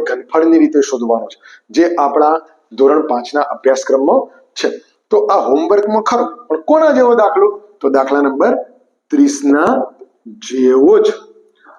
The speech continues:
same to same, જેનો જવાબ તમારે જાતે કરવાનો છે અને આપણી ચેનલની અંદર કોમેન્ટમાં તમારે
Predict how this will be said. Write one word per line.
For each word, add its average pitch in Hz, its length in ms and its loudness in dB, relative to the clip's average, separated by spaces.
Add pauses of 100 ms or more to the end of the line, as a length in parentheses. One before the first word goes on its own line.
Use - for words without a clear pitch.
(120)
same 139 280 0
to 175 100 4 (560)
same, - 200 -2 (520)
જેનો 160 180 2 (120)
જવાબ 143 320 2
તમારે 139 300 2 (580)
જાતે 135 240 0 (100)
કરવાનો 175 360 4 (100)
છે 180 100 2 (600)
અને 226 140 2 (500)
આપણી 151 320 2 (340)
ચેનલની 151 420 0
અંદર 143 160 -2 (100)
કોમેન્ટમાં 190 580 0 (100)
તમારે 123 280 0